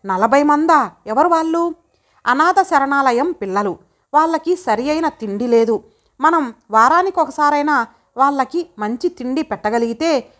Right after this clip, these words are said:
మీకు మంచి కాలక్షేపం, వాళ్ళకి మంచి తిండి, మీకు ప్రతిమ సహాయం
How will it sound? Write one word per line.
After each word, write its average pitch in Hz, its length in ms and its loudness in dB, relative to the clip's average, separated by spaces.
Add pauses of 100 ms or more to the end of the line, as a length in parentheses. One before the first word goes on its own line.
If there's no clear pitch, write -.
(140)
మీకు 311 260 -2
మంచి 254 300 -6
కాలక్షేపం, 240 760 -4 (380)
వాళ్ళకి 349 680 0 (120)
మంచి 220 280 -6
తిండి, 240 540 -4 (260)
మీకు 277 420 0
ప్రతిమ 262 400 -2
సహాయం 247 500 -2